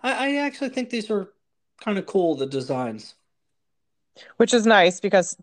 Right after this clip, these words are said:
Speaker 2: in the past, I don't know, two years, Jamie, when Disney's rolled out new things, you and I've been like, "Meh, meh, meh." <laughs> So it's nice to say, "Oh, these look kinda nice."
Speaker 1: Yeah, I, I mean, they're, mm,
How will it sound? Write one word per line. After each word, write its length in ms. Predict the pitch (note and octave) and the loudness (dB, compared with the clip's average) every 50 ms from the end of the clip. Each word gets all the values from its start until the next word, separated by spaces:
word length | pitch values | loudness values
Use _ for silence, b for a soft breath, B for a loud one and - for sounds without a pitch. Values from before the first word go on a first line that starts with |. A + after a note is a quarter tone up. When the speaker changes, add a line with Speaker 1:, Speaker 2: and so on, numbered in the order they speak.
| _ _ _ _ _ _ _ | _ _ _ _ _ _ _
Speaker 2:
in 140 | G3 G3 F#3 | 2 4 4
the 100 | F3+ F3 | 4 2
past, 600 | F3 - - G#3+ G3 F#3+ F#3 - - - - - _ F3 | 2 4 4 4 4 4 2 -2 -8 -16 -18 -12 _ -6
I 20 | |
don't 100 | E3 D#3 | -4 -2
know, 120 | D3+ C#3 | -2 -2
two 200 | C#3+ - - - | -2 -4 -4 -4
years, 300 | F#3+ F#3 F#3 F3+ F#3 F3+ | -2 2 2 4 2 2
Jamie, 400 | - - G3+ G#3 G#3 G#3+ A3 A3 B B B B B B | 2 2 2 2 2 2 0 0 B B B B B B
when 120 | - F3+ F3+ | 2 4 4
Disney's 380 | F3 F#3 F3+ F#3+ F3+ F3 E3+ | 4 4 4 4 2 2 4
rolled 220 | F3+ F3 E3+ E3+ E3 | 6 6 8 8 8
out 120 | D#3+ D3 | 6 6
new 140 | E3 E3+ E3 | 4 0 -2
things, 320 | - F3 E3 E3+ F3 F3+ | 0 0 0 0 0 -2
you 80 | F3 F3 | 0 2
and 80 | E3+ D#3+ | 4 4
I've 140 | D#3+ D#3+ | 4 2
been 100 | E3+ E3+ | 2 0
like, 160 | D#3+ E3 - - | 0 0 0 2
"Meh, 200 | D4+ F4 F4+ D#4+ - _ _ b b b b b b _ _ | 4 4 4 4 2 _ _ b b b b b b _ _
meh, 220 | F4+ G4+ A#4 A#4 G4+ - _ _ _ _ _ _ _ _ - | 0 2 2 2 2 0 _ _ _ _ _ _ _ _ -10
meh." 80 | G4 A4+ | 0 4
<laughs> 720 | C5 C5+ D5 C#5+ - _ _ _ _ _ _ _ - - | 4 4 4 2 -2 _ _ _ _ _ _ _ -20 -20
So 160 | - - F#4 E4+ F#4 D#4+ | -6 0 4 6 6 6
it's 140 | C4 - | 4 4
nice 300 | - E4+ D#4 E4+ - - | 4 4 6 6 4 2
to 140 | - - D4+ | 0 -2 -2
say, 260 | - - D4+ D4 E4 | 2 4 6 6 6
"Oh, 200 | G#4+ D5 C#5 G#4+ F4 | 6 4 2 2 0
these 160 | F4+ F4+ - | -2 -2 -2
look 120 | G4 F4 | -2 0
kinda 240 | - F4+ E4+ F4 E4+ | 2 4 4 4 4
nice." 360 | D#4+ E4 D#4+ C4 G#3+ G3 G3 - _ _ _ _ _ _ _ _ _ | 4 4 4 4 4 2 -2 -8 _ _ _ _ _ _ _ _ _
Speaker 1:
Yeah, 400 | - A4 G#4 G#4 F#4+ D#4 F#3 C#3 - | -4 -2 0 0 0 -2 -4 -6 -6
I, 240 | - A#3+ C4+ C4 C#4+ | -4 -4 -4 -2 -2
I 40 | |
mean, 160 | D4 D#4 D#4+ D#4+ | 0 0 0 0
they're, 240 | E4 E4 D#4+ C4+ - _ _ _ _ - | 0 -2 -2 -4 -6 _ _ _ _ -20
mm, 240 | G#3+ G#3 G#3 G#3 | -20 -20 -20 -20